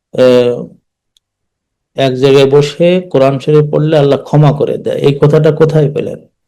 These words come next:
জি, ওই হাদিসটা একটু ভালো করে পড়বেন, তাহলে এই প্রশ্ন ওই হাদিসের মধ্যে দেওয়া আছে যে <clears throat> একত্রিত হয়ে যারা কোরআন পড়ে, কোরআনের আলোচনা করে, আল্লাহ তাআলার জিকির করে, এ,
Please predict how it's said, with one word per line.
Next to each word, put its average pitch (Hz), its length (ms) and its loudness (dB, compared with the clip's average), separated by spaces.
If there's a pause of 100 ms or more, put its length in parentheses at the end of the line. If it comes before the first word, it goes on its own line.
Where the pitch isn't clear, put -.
(220)
জি, 113 280 -6
ওই 151 60 0
হাদিসটা 151 400 2
একটু 175 120 0
ভালো 131 240 4
করে 117 220 2
পড়বেন, 113 360 -6 (640)
তাহলে 151 300 4
এই 151 60 0
প্রশ্ন 151 320 0
ওই 143 140 4
হাদিসের 123 420 -2
মধ্যে 117 260 -4
দেওয়া 113 300 0
আছে - 200 -14 (760)
যে 143 500 2 (180)
<clears throat> 151 360 4
একত্রিত 151 580 -2
হয়ে 196 360 2
যারা 175 260 2
কোরআন 131 500 -2
পড়ে, 123 540 -2
কোরআনের 117 440 -2
আলোচনা 117 500 -2
করে, 120 380 -2
আল্লাহ 123 300 2
তাআলার 117 360 0
জিকির 147 340 -2
করে, - 220 -12 (1000)
এ, - 420 -4